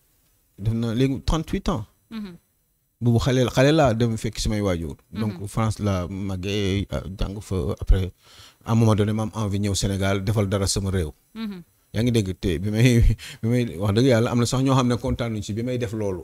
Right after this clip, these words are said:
Speaker 2: Mhm.
Speaker 1: Ndax dañ ma ne, "Lu tax ngay bàyyi sa teraanga fii, machin?" Say waajur sax mun na la ci xas. Mais yooyu affaire de famille la, wala sa jabar ne la, "Waay," euh, ak yooyu dama xaw a mer.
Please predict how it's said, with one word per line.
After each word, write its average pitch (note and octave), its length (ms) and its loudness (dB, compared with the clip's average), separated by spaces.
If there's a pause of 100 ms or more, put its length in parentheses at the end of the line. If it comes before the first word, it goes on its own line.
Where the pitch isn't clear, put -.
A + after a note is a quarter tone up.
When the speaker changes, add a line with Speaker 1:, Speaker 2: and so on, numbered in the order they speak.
(160)
Speaker 2:
Mhm. A3+ 220 -8
Speaker 1:
Ndax G#2 160 -6
dañ A#2 120 -2
ma A#2 120 -2
ne, A2 80 -2
"Lu G#2+ 100 -4
tax C3+ 160 -4
ngay B2 160 -2
bàyyi G#2 240 -4
sa A#2 140 -6
teraanga G#2 360 -4
fii, - 280 -10
machin?" F#2+ 300 -8
Say B2 140 -4
waajur B2+ 280 0
sax D3 120 0
mun C#3+ 120 0
na C3+ 80 0
la B2+ 100 0
ci A#2+ 100 -8
xas. - 200 -8 (280)
Mais A#2+ 80 -2
yooyu B2 200 4
affaire C#3+ 200 0
de C#3+ 80 0
famille C3 300 2
la, A#2 100 -2
wala C3+ 140 -2
sa C#3 160 -4
jabar B2+ 200 2
ne B2+ 100 4
la, B2 100 4
"Waay," D3+ 500 2 (340)
euh, D#3 220 -2
ak D3 80 4
yooyu D3 220 10
dama C#3 160 4
xaw C#3 220 4
a - 20 4
mer. A#2+ 200 2